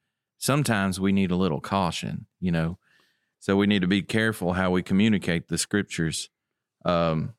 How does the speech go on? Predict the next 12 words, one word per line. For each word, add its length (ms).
and 140
that 160
trembling 640
is 360
not 360
trusting 520
your 260
own 260
ability, 520
but 260
God's 500
ability, 580